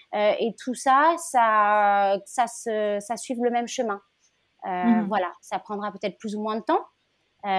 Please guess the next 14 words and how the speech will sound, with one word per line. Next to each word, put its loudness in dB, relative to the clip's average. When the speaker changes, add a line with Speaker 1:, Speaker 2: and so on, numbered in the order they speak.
Speaker 2:
Ouais. -2
Speaker 1:
mais -4
je -6
pense -10
que -12
on -6
est -10
sur -16
une -6
bonne, -6
euh, -8
une -4
bonne -2
lancée. -6